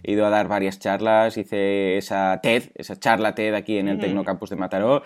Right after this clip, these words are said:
Speaker 1: que veréis más adelante, la colgaremos en YouTube. Y muy bien, la verdad es que siempre hace mucha ilusión, mucha, mucha, mucha ilusión ver a las personas con las que tratas normalmente en tu día a día, eh, a nivel online, ¿no?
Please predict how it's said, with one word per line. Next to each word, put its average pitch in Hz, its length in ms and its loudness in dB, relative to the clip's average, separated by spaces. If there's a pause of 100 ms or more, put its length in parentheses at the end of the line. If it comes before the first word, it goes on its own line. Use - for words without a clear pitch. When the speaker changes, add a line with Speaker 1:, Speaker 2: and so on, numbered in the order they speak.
(240)
Speaker 1:
que 107 140 2
veréis 113 440 4
más 107 180 -6
adelante, 120 600 2
la 117 140 2
colgaremos 95 380 -4
en 98 120 -2
YouTube. 165 540 2 (280)
Y 143 240 6
muy 165 140 6
bien, 156 360 6
la 117 80 6
verdad 120 220 4
es 139 100 0
que 151 420 4
siempre 190 320 -2
hace 190 140 -2
mucha 185 320 0
ilusión, 156 520 -2
mucha, 139 220 0
mucha, 139 200 -2
mucha 127 200 -4
ilusión 135 400 -2 (380)
ver 165 280 8
a 170 80 8
las 139 180 2
personas 147 580 0
con 135 80 0
las 120 80 0
que 113 100 -4
tratas 123 280 -2
normalmente 117 640 -2
en 104 180 -2
tu 98 100 -2
día 101 140 2
a 95 40 2
día, 60 400 -4
eh, - 80 -10
a 87 600 -4
nivel 123 280 4
online, 95 600 2 (100)
¿no? 139 220 -2